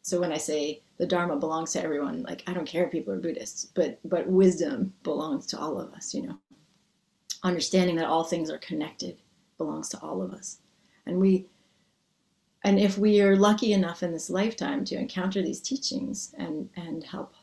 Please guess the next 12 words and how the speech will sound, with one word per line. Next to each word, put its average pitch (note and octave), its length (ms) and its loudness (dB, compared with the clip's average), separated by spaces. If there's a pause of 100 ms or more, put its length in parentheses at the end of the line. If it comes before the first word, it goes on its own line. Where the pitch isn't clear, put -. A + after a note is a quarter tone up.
(260)
take E3 200 -4
care F#3 280 2
of E3+ 120 -2
them, C#3+ 360 -4 (580)
um, F3+ 460 -6 (540)
we F#3+ 100 0
have A3 100 -2
to A3+ 120 -2
take A3+ 160 2
it G3 120 4
super A3 360 2
seriously G3+ 800 -2